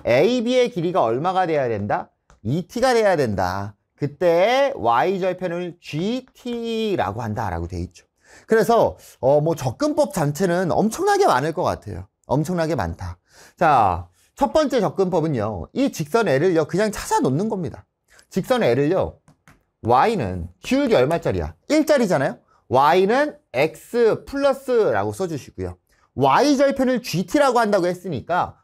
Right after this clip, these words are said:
그냥 여기에 지티라고 써주시면 되겠죠. 따라왔니? 자, 그러면 여기 A랑 B라는 게 Y는 X제곱과 요 직선 L 사이에 뭐였습니까? 교점이었어요.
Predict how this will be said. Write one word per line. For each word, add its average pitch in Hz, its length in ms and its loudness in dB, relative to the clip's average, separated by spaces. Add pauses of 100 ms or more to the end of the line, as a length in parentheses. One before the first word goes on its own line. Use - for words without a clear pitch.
그냥 392 200 2
여기에 220 320 2
지티라고 202 800 -2
써주시면 147 520 -8
되겠죠. 90 420 -10 (640)
따라왔니? 202 500 0 (300)
자, 147 160 -2
그러면 156 580 2 (260)
여기 156 440 0 (140)
A랑 226 760 0 (220)
B라는 285 460 0
게 110 420 -4 (280)
Y는 196 520 2
X제곱과 196 880 0
요 165 220 0
직선 190 480 -4
L 156 260 2
사이에 202 280 -2
뭐였습니까? 165 880 -2 (300)
교점이었어요. 165 960 0